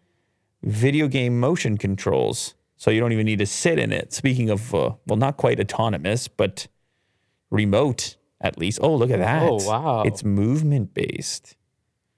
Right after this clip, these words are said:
Speaker 1: Ooh.
Speaker 2: Oh, so you become the claw.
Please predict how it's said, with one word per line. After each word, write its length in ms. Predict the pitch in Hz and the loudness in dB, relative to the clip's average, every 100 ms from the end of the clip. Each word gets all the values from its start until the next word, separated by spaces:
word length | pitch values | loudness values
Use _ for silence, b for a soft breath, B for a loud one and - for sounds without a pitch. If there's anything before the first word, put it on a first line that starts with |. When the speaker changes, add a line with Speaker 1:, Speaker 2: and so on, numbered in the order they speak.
| _ _ _ - | _ _ _ -12
Speaker 1:
Ooh. 480 | 117 131 165 139 73 | -2 0 2 0 2
Speaker 2:
Oh, 60 | 156 | 0
so 120 | 139 | 0
you 260 | 135 151 151 | 0 0 4
become 460 | 151 151 143 139 | 2 2 0 0
the 60 | 131 | -2
claw. 500 | - 185 165 95 | 0 0 2 -2